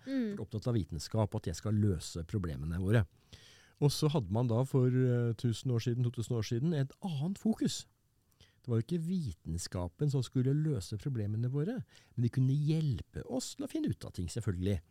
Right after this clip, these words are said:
Speaker 1: Mm.
Speaker 2: Men det var da, ja, troen på Gud, bli frelst gjennom Jesus og så videre, hvis man var kristen, da, eller var, sto for kirken. Men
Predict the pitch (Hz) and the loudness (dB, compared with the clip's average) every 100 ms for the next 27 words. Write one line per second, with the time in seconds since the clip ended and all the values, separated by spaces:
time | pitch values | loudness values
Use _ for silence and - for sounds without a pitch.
0 | - 294 269 220 226 143 226 170 107 131 | -10 -4 -4 -4 -4 -2 0 2 2 2
1 | 107 107 107 107 107 117 - 294 311 - | 0 0 0 0 -2 -2 -4 -6 -8 -12
2 | _ 254 - 196 175 - 196 185 165 175 | _ -14 -4 -2 -2 -2 -2 0 0 0
3 | 170 151 156 175 185 170 170 156 - 156 | 0 -4 -6 -4 -4 -4 -4 -2 -2 -2
4 | 160 147 - 160 143 156 - 160 151 156 | 0 0 -2 -4 -4 -4 -2 0 0 -2
5 | 143 151 151 147 147 - 180 175 151 147 | -2 0 0 0 -2 -2 -2 -2 -2 0
6 | 143 143 143 - 135 143 151 123 165 233 | -2 -2 -4 -8 -6 -2 -2 -2 -4 -8
7 | _ _ - - - - - - 139 196 | _ _ -20 -20 -20 -20 -20 2 4 4